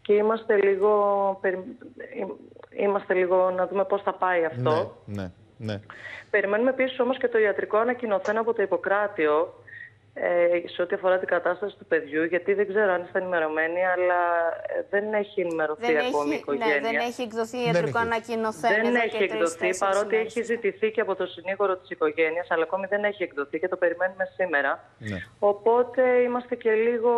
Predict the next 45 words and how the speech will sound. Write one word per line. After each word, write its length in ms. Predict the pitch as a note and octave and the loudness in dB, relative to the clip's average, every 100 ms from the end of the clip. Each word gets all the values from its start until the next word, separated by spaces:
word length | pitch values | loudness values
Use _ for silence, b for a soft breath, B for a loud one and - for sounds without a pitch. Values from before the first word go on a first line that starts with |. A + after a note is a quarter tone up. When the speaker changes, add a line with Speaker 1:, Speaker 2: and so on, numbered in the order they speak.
| A#3 A3+ A3 | 2 -2 -2
Speaker 1:
σε 0 | |
Speaker 2:
Ναι. 80 | G#3+ | -4
Speaker 1:
επιφυλακή 460 | A3+ A3 F#3+ F#3 A3 | -4 0 0 0 0
για 120 | A3+ | 0
να 120 | G#3+ | 0
δούμε 180 | G#3+ A3+ | 0 0
τι 100 | A3+ | 0
θα 140 | A3+ | 0
ακολουθήσει 600 | A3 G#3+ G3+ G3+ A3 G#3 - | -2 2 0 0 -2 -4 -6
σήμερα. 420 | - E3+ C#3+ C3 - - | 0 0 0 -2 -6 -6
Speaker 2:
Να 240 | C#3+ D3 | 0 2
ρωτήσω 320 | C#3 C#3+ C#3+ C3+ | 2 0 -2 2
τον 60 | C#3 | 2
Speaker 1:
Όπως 60 | D3+ | 4
Speaker 2:
κύριο 140 | C#3 | 2
Speaker 1:
και 60 | - | 2
Speaker 2:
Τσαϊρίδη, 680 | C3+ B2 B2+ C#3 B2 B2+ A#2 | 2 2 0 -2 -2 -6 -2
και 80 | C3+ | -2
σας 120 | A#2 A#2+ | 0 0
ζητώ 140 | C#3+ | 0
συγγνώμη 260 | C#3 D3+ C#3+ | 0 -2 0
που 220 | C#3+ C3 | 2 0
σας 180 | A2+ A#2 | -2 -2
διακόπτω, 480 | A#2+ G#2+ A#2 - A2+ | -2 0 0 0 0
αλλά 200 | A2+ A#2 | 0 0
για 160 | B2 | -2
να 100 | A#2+ | -2
Speaker 1:
Ναι. 80 | E3 | 0
Speaker 2:
πάμε 180 | C3+ C#3+ | 0 0
και 140 | C3+ | 0
λίγο 280 | B2+ C3+ D3 | 0 2 0
στην, 360 | C#3 C3+ A#2+ A#2+ | 0 -2 -2 -2
ε, 140 | A#2 | -2
νύχτα 320 | A#2 C3+ D#3 | 0 -2 -2
του 120 | D3 | -2
περιστατικού. 600 | D3 A#2+ - A2 G#2+ B2+ | 0 -2 0 -4 -2 -2
Κύριε 260 | A#2 C3 D#3 | -2 0 0
Τσαϊρίδη, 640 | D#3+ C3+ A#2 A2+ G#2 A2 - | 2 0 2 0 -2 -4 -2
αυτό 340 | A2 A2+ - | -4 -2 -2
που 80 | E3+ | -2
μαθαίνουμε 440 | E3 B2+ C#3+ D3+ D3+ | 0 0 0 0 -2
από 120 | C3 | 0
το 100 | A#2+ | 0
ρεπορτάζ, 480 | A2 G#2+ - G#2+ G2+ | 0 -2 -2 0 -2
και 200 | - B2 | -2 -2